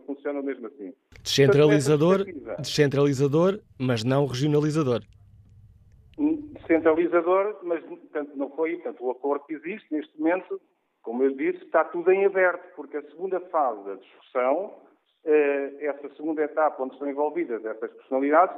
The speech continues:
Speaker 1: vai abrir, vai estudar um conjunto de caminhos e o P S D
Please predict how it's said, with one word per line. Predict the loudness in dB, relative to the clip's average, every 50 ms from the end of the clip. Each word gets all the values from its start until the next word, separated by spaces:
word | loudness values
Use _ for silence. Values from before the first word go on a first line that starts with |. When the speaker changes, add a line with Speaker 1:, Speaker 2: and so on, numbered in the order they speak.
| -12 -18 -20 _ _ -4 -4 -2 -2 -4 0
Speaker 1:
vai | 0 2 2 4 2
abrir, | 2 0 0 -4 -6 -6 -6 -4
vai | -4 -4 -4 -4
estudar | -6 -12 -8 -2 0 2 2 2 0
um | -2 -4
conjunto | -8 -8 -10 -10 -10 -10 -12 -12 -10
de | -6 -6 -4
caminhos | -4 -4 -6 -6 -8 -10
e | -12 -12
o | -8
P | -4 -4
S | -2 -2 -4 -6 -6 -2
D | 0 0 0 0 -4 -8 -14 -18